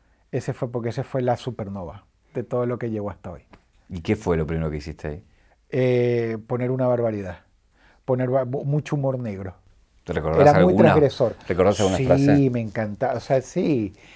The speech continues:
Speaker 1: S-, escribía cualquier barbaridad y me enca-, y, y, y me alimentaba viendo las reacciones de la gente.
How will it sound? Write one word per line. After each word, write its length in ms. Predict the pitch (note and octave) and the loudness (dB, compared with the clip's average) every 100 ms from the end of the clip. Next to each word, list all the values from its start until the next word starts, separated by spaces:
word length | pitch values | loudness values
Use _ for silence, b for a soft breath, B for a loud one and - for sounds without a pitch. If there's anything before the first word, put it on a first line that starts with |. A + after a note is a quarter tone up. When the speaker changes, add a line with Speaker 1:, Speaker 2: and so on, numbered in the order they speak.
| b b b b b - F#3+ D#3 | b b b b b -20 -20 -16
Speaker 1:
S-, 520 | - - - - - | -14 -12 -14 -14 -10
escribía 540 | - G2 - B2 C#3 D#3 | -8 -8 -4 0 0 0
cualquier 280 | B2 - | -2 0
barbaridad 340 | C3+ C#3 B2 B2 | 2 4 4 0
y 40 | |
me 80 | B2+ | -2
enca-, 240 | A#2 A#2 | -4 -4
y, 120 | G2+ C3 | -4 -6
y, 560 | - C#3 - A#2+ - B2 | -8 -10 -10 -12 -8 -6
y 40 | |
me 380 | A#2+ A2+ A2+ - | -4 -4 -4 -6
alimentaba 640 | - A#2+ B2 B2 A#2 B2+ C3 | -6 -4 -4 -6 -2 2 4
viendo 260 | C3+ C#3 C3+ | 4 4 2
las 140 | A2+ | 2
reacciones 500 | B2 A2 - B2 B2+ | -2 -4 -4 -6 -2
de 60 | A#2+ | -2
la 120 | G#2+ | -4
gente. 400 | B2 A#2+ - | -4 -6 -10